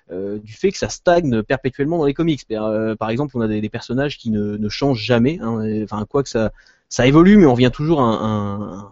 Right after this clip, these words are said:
un statu quo, euh, à la fin. Et puis à côté de ça, euh, bah, dès qu'on change quelque chose, euh, c'est un véritable drame.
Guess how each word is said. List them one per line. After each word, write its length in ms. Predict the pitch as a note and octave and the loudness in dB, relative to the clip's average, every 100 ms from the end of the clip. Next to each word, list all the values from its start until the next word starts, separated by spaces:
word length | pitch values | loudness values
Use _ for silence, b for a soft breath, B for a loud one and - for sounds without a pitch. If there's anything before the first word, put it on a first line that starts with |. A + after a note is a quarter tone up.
| _ | _
un 40 | |
statu 340 | - - - A#2 | -14 -14 -12 -12
quo, 260 | - C3+ | -4 -2
euh, 140 | A2 G#2 | -2 -4
à 60 | G#2+ | -4
la 80 | A2 | -4
fin. 220 | F#3+ B3 B B B B B | -2 -4 B B B B B
Et 120 | A#2 B2+ | 0 0
puis 200 | G#3+ A3 | 2 2
à 60 | |
côté 200 | F3+ D#3 | 4 0
de 60 | C#3 | 0
ça, 300 | G3 G#3+ G#3+ | 2 4 6
euh, 500 | C#3+ B2+ B2 A#2+ A2+ | 6 6 6 4 2
bah, 120 | G#2+ | 0
dès 140 | A#2 | -2
qu'on 320 | F3 D3+ B2+ A#2+ | -2 -2 -2 -4
change 220 | E3 - | -8 -6
quelque 180 | C3+ A#2+ | -8 -8
chose, 320 | - F3+ C#3+ | -4 -4 -2
euh, 220 | A2+ G#2+ | -2 -4
c'est 160 | - A#2 | -4 -6
un 80 | |
véritable 420 | A2+ C3+ C3+ D3 A#2 | -2 -4 -4 -4 -6
drame. 400 | A2 A2+ D#3+ | -4 -6 -6